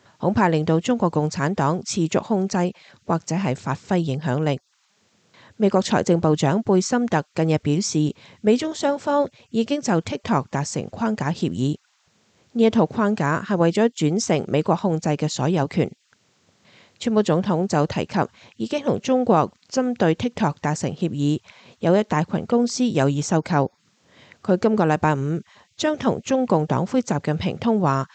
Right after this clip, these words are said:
確認一切嘅事項。貝森特禮拜二表示，川普總統發出唔賣就關閉 TikTok 嘅訊息，成為美中喺馬德里貿易會談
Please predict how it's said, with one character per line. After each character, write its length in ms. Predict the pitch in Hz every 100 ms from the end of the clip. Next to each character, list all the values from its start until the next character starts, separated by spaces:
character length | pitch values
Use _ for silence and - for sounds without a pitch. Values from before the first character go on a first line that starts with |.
| - -
確 200 | - -
認 220 | 190 160
一 100 | 170
切 220 | 220 160
嘅 100 | 143
事 220 | 143 - 139
項。 280 | 156 131 - _ _ _ _ _ _ _ _
貝 100 | 190
森 220 | 180 208
特 120 | 202 165
禮 180 | - 170
拜 100 | 190
二 200 | 160 156
表 160 | 156 190
示， 320 | - 165 147 - _
川 160 | - 277
普 80 | 254
總 180 | 185
統 160 | 220 208
發 200 | - 202
出 160 | 214 277
唔 140 | 160
賣 300 | 147 156 165
就 160 | - 170
關 260 | - 262 247
閉 160 | 180
TikTok 400 | - 226 - -
嘅 80 | - 139
訊 200 | 160 139
息， 240 | 214 190 _ _ - _
成 240 | - 185 175
為 120 | 170
美 220 | 156 180
中 240 | - 285 277
喺 260 | 190 180
馬 200 | 202 147
德 140 | 208 214
里 220 | 147 151
貿 240 | 156 156
易 140 | 165 -
會 220 | 160 156
談 260 | - 131